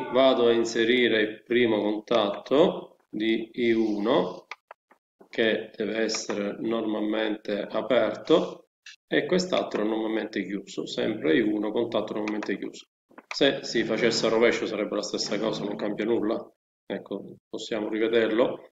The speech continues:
ecco, mm, disegnato in questo modo, o considerandolo invece nel modo opposto, è la stessa identica cosa. L'importante è che figuri uno aperto e l'altro chiuso.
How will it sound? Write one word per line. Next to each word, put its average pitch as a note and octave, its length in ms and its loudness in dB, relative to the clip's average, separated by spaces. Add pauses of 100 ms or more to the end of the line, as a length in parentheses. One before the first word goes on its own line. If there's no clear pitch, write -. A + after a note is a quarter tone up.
(160)
ecco, A#2 680 -4
mm, G2+ 340 -6
disegnato A2 1040 2 (460)
in A2 140 -2
questo A#2 340 0
modo, A2 800 2 (240)
o - 440 2 (380)
considerandolo G#2 640 0
invece G#2+ 840 -2
nel G#2+ 300 -6
modo A#2 320 2
opposto, - 580 -2
è G#2+ 220 -4
la G#2 140 -6
stessa - 320 -4
identica G#2 380 -4
cosa. - 280 -8 (580)
L'importante B2+ 580 0
è G#2+ 40 2
che A2+ 240 2
figuri A2 640 0
uno C#3 280 4
aperto A#2+ 360 2
e A2 40 0
l'altro G#2 280 -4
chiuso. G2 400 -10